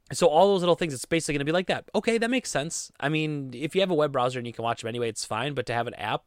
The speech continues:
that makes sense. Whatever. I'm not, I'm not gonna criticize them for that, basically. Uh, I do like articles that suggest otherwise are inaccurate. Like,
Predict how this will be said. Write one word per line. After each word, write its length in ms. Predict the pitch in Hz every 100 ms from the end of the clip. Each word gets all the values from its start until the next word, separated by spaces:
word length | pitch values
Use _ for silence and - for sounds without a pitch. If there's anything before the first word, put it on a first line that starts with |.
| -
that 100 | 254
makes 240 | 285 -
sense. 300 | - 143 143
Whatever. 340 | 156 160 143 147
I'm 140 | 156
not, 220 | 175 160
I'm 80 | 151
not 100 | 175
gonna 140 | 156 127
criticize 380 | 117 101 90
them 80 | 90
for 100 | -
that, 220 | 76 -
basically. 420 | 107 92 - - - - - - - -
Uh, 160 | 123 110
I 100 | 139
do 220 | 160 165
like 200 | 139 -
articles 420 | 139 147 139 131
that 120 | 120 -
suggest 400 | 123 110 113 -
otherwise 440 | 143 123 80 - -
are 120 | 104
inaccurate. 520 | 95 104 - - - 190
Like, 380 | 120 110 -